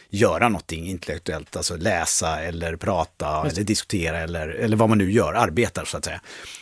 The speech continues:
Speaker 1: Men sen har den också den andra funktionen som är mer, eh, liksom inte lika målinriktad. Men då ser man att hjärnan är nästan lika aktiv,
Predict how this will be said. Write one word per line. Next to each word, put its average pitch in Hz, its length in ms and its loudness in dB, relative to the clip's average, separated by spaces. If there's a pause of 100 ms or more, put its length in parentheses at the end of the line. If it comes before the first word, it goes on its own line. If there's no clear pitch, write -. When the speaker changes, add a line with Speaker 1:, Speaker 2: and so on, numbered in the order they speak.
(140)
Speaker 1:
Men 135 200 6
sen 135 140 4
har 143 120 8
den 131 120 6
också 110 220 2
den 107 140 2
andra 135 240 4
funktionen 92 680 0
som 101 320 0
är 90 140 0
mer, 82 360 -2 (360)
eh, 98 240 -4
liksom 90 360 -6
inte 110 440 2
lika 107 240 2
målinriktad. 110 760 2 (380)
Men 123 300 4
då 113 220 4
ser 143 260 6
man 113 100 4
att 107 160 0
hjärnan 90 560 0 (360)
är 98 420 0 (380)
nästan 113 280 0
lika 98 180 -2
aktiv, - 540 -4